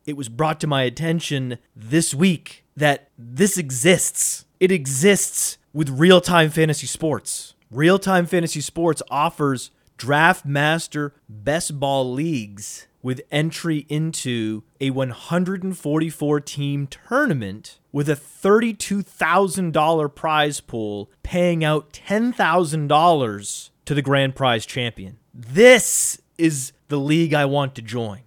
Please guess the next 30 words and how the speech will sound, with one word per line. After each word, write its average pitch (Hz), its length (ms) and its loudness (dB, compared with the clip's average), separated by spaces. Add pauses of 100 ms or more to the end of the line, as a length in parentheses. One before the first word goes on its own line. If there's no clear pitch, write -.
(120)
You 156 140 -4
get 185 300 0
the 185 200 -4
upside 180 760 0
of 139 140 -4
a 131 60 0
high-stakes 156 720 -2
league 180 520 -2 (140)
without 151 560 4
a - 80 -2
high-stakes 135 720 -4
buy-in. 101 580 -6 (140)
So 135 240 -4
go 180 640 4 (160)
to 104 260 -10 (180)
R 220 240 8
T 220 280 -4
sports 208 520 2
dot 180 380 0
com 107 500 -4 (140)
forward 196 560 4
slash 180 480 0 (120)
underworld 139 720 2
and 123 160 -10
sign 202 500 -2
up 202 260 -4
today 131 840 2 (200)
to 131 100 -10
join 175 640 4
me 160 380 0